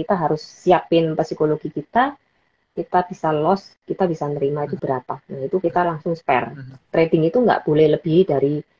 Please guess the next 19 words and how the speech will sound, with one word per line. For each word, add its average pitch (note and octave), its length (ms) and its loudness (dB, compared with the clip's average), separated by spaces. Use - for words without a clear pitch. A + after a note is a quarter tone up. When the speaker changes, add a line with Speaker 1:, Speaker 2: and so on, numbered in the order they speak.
Speaker 1:
loss E3 320 2
yang C#3+ 80 -4
kita D3+ 320 -4
bisa C#3+ 240 -6
terima D3+ 480 2
gitu, B2+ 240 -4
supaya F3+ 400 -2
kita G#3 320 -4
tidak - 340 -4
terpengaruh D#3 640 -4
psikologinya, C#3+ 720 -2
kita - 240 -8
bisa - 240 -8
trading D3 400 -4
dengan C3+ 240 -4
lebih B2+ 240 -2
objektif - 560 -6
gitu. - 320 -16
Speaker 2:
Hmm. - 80 -20